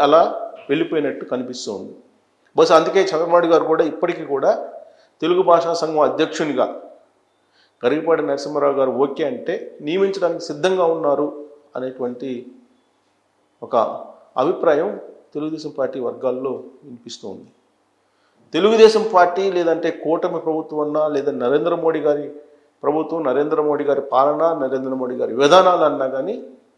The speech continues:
గరికపాటి గారికి సానుకూలంగా చెప్తూ ఉంటారు, సానుకూలంగా అభిప్రాయం వ్యక్తం చేస్తూ ఉంటారు నరేంద్ర మోడీ గారి మీద. So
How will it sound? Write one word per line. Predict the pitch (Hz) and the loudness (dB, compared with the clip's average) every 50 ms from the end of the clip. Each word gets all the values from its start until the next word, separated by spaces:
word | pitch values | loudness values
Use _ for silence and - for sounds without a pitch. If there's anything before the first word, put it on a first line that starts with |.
| _ _ _ _ _ _ _ _ _ _ _ _ _ _ _ _ _ _ _ _ - | _ _ _ _ _ _ _ _ _ _ _ _ _ _ _ _ _ _ _ _ -6
గరికపాటి | 135 127 131 131 - 135 123 - 120 120 | -6 -6 -6 -4 -6 -6 -6 -4 -2 -2
గారికి | 113 - - - 185 185 160 123 - - - - _ _ _ _ _ _ _ _ _ _ _ _ _ _ _ _ - - - - _ _ _ _ _ _ _ - - | -4 -4 -6 -10 -12 -10 -10 -12 -14 -16 -20 -20 _ _ _ _ _ _ _ _ _ _ _ _ _ _ _ _ -20 -20 -20 -20 _ _ _ _ _ _ _ -10 -4
సానుకూలంగా | 127 135 143 147 147 - 151 139 127 123 - - - - - - _ _ _ _ _ - 131 156 175 - - - - - - - _ _ _ _ _ _ _ _ _ _ _ | -2 0 0 0 -2 -2 -2 -2 -2 -4 -8 -10 -14 -18 -20 -20 _ _ _ _ _ -4 0 0 0 0 -2 -10 -12 -16 -20 -20 _ _ _ _ _ _ _ _ _ _ _
చెప్తూ | - 135 - - 147 131 110 | -10 -10 -6 -6 -6 -6 -6
ఉంటారు, | - - - - - - - - _ - - | -6 -10 -12 -14 -14 -18 -20 -20 _ -6 0
సానుకూలంగా | 143 143 156 165 160 - 151 151 147 147 147 156 143 127 123 - - - - - - - _ _ - 127 | 0 2 2 0 0 -2 -2 -2 -2 -2 0 0 0 0 0 -4 -10 -14 -16 -20 -20 -20 _ _ -6 -4
అభిప్రాయం | 127 - 151 147 147 139 | -4 -2 -2 -2 -2 -2
వ్యక్తం | 131 - - 160 151 143 | -4 -6 -6 -8 -8 -6
చేస్తూ | 135 127 - - 113 | -6 -8 -8 -10 -12
ఉంటారు | - - 90 - - - 123 | -10 -12 -12 -12 -12 -8 -4
నరేంద్ర | 123 127 135 135 135 139 | -2 -2 -2 -4 -6 -6
మోడీ | 135 123 120 113 | -6 -6 -4 -4
గారి | 120 110 104 - | -4 -6 -6 -8
మీద. | 110 110 - - - _ _ _ _ _ _ _ _ - | -12 -14 -14 -16 -20 _ _ _ _ _ _ _ _ -6
So | - | -4